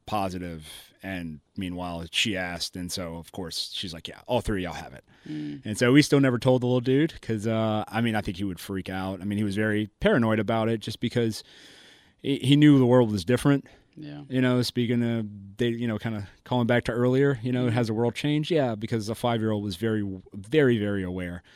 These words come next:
Speaker 1: that the world was different. And, uh, but yeah, so we, we had it. Mine was, like I said, fever. But then I couldn't tell because I was sleeping in the other room, and that other room is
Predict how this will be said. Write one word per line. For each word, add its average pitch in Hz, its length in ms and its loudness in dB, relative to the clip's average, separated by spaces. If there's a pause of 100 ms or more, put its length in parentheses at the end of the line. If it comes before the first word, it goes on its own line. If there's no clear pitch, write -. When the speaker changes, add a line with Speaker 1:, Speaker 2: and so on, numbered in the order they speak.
(260)
Speaker 1:
that 113 80 -4
the 107 80 0
world 104 240 0
was 95 120 -4
different. 95 400 -6 (560)
And, 113 220 -2
uh, 104 240 -4
but 131 160 2
yeah, 175 180 6
so 139 220 2
we, 127 300 0
we 123 140 -2
had 139 260 -2
it. 131 180 -4 (220)
Mine 127 340 -4
was, 110 400 -4 (800)
like 127 100 0
I 113 60 2
said, 80 240 -8 (140)
fever. 147 420 2 (320)
But 113 160 0
then 135 120 2
I 127 60 4
couldn't 127 240 0
tell 127 260 0
because 107 220 -4
I - 20 -2
was 107 100 -4
sleeping 127 280 -2
in 113 60 0
the 107 100 0
other 110 160 0
room, 113 300 0
and 107 100 -2
that 107 80 -4
other 113 180 0
room 110 160 0
is 95 80 -4